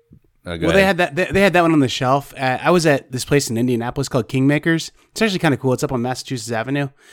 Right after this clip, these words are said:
Speaker 2: Um, it's like a board game cafe up there, and, um, they had a copy sitting there, and I definitely was like, "Ah, not for me." Um, but I mean,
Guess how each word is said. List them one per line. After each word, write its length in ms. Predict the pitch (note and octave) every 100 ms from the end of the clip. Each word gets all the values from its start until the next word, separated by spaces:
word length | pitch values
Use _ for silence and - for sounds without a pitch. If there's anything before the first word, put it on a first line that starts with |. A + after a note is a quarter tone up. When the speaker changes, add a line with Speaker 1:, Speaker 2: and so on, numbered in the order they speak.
| - -
Speaker 2:
Um, 200 | C3+ C3+
it's 120 | D3
like 80 | F#3+
a 40 |
board 220 | C3+ C3 C#3+
game 140 | D#3+
cafe 300 | E3+ D#3+ D#3+
up 100 | D#3
there, 240 | D#3+ D#3+ _ - - -
and, 560 | C#3 C#3+ C#3+ C3 A#2+ -
um, 280 | C3+ B2+ A#2+
they 100 | D#3+
had 160 | D3 C3+
a 60 |
copy 300 | C3 B2+ B2+
sitting 280 | A2+ B2 A#2+
there, 220 | B2 B2
and 340 | A2+ A2+ G#2+ G2
I 200 | A2 G2+ _ -
definitely 420 | A#2+ - B2 A#2
was 140 | A2
like, 160 | A2+ -
"Ah, 320 | B2 B2 A#2
not 220 | A#2 A2 -
for 80 |
me." 280 | A2+ G#2+ G#2 _ _ - -
Um, 280 | C3 C3+ C3+
but 280 | C3+ E3 C#3
I 60 | D#3
mean, 400 | D#3 D3+ B2